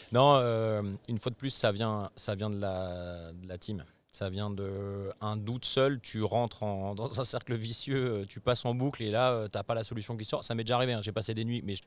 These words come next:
tout le monde, euh, tout mec qui a fait ce type de projet a ça, des nuits complètes à chercher la solution et à tourner en rond et tu vois plus que les problèmes et puis, euh, et en plus tu dors pas bien, donc le lendemain t'es pas bien. Enfin voilà,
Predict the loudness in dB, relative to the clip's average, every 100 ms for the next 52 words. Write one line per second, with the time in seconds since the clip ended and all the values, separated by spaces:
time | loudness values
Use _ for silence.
0 | -4 -2 0 -2 -4 -8 -14 _ _ -10
1 | -4 -4 -4 -2 -2 -2 -6 -8 -8 -6
2 | -6 -2 -2 -2 -2 -2 -2 -4 -20 -6
3 | -2 0 -2 -2 0 0 0 -2 -2 -6
4 | -4 -4 -4 -6 -6 -6 -4 -2 -4 -6
5 | -8 -8 -6 -4 -2 -4 -4 -6 -8 -6
6 | -6 -8 -12 -12 -8 -6 -6 -8 -12 -16
7 | -20 -20 _ _ _ -6 -4 -2 0 2
8 | 6 6 8 6 4 -2 -4 -4 -4 -4
9 | -4 -4 -2 -2 -2 -2 -4